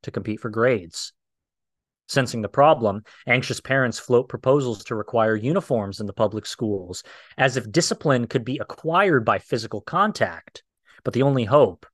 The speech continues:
the only white hope, that is, may be that the immigrants will, in a generation or two, desist from striving and join the rest of the sleepwalkers in the mall. Hmm.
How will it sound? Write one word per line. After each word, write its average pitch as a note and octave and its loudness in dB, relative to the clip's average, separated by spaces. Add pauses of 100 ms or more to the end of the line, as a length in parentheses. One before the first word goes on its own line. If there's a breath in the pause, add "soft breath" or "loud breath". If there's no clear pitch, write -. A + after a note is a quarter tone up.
(180)
the A#2 2
only A2 -2
white F#2+ 0
hope, G#2 -4
that G2+ 0
is, F2 -10 (400 loud breath)
may B2 2
be B2+ -2
that A2 -2
the A2 -8
immigrants B2+ -6
will, G2+ 0
in A2 -6
a G#2 -6
generation A2 -2
or F#2 -10
two, F#2+ -6 (580 soft breath)
desist - -2 (180)
from A2 -6
striving G#2 0
and G#2+ -10
join A2 -4
the A2 -4
rest F#2+ -6
of G#2 -4
the G2+ -8
sleepwalkers G2 -6
in F2+ -12
the F2+ -12
mall. F#2+ -2 (1500)
Hmm. F2+ -10